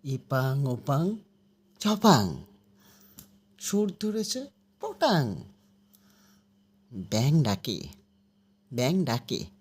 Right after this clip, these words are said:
গ্যাং গ্যাং। হাতের কত বড় ঠ্যাং, এ, সরি, এটা হাত, কত বড় ঠ্যাং।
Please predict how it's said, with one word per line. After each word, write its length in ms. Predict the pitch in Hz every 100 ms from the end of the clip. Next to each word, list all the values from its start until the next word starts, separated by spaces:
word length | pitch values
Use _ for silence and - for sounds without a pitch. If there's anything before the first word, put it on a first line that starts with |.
| _ _ 175
গ্যাং 360 | 170 190 180
গ্যাং। 220 | 135 98 - - - - _ _ - - _ _ _ _ _ -
হাতের 520 | 98 110 110 - - _ _ _ _ _ _ _ _ _ _ _ _ _ _ -
কত 420 | 151 - _ 247
বড় 340 | 185 151 131 123
ঠ্যাং, 180 | 98 95 90 - _ -
এ, 120 | 123
সরি, 260 | - 110 95
এটা 120 | 127
হাত, 260 | 113 85 - _ _ _ _
কত 380 | - 139 - -
বড় 280 | 185 143 139 -
ঠ্যাং। 280 | 98 87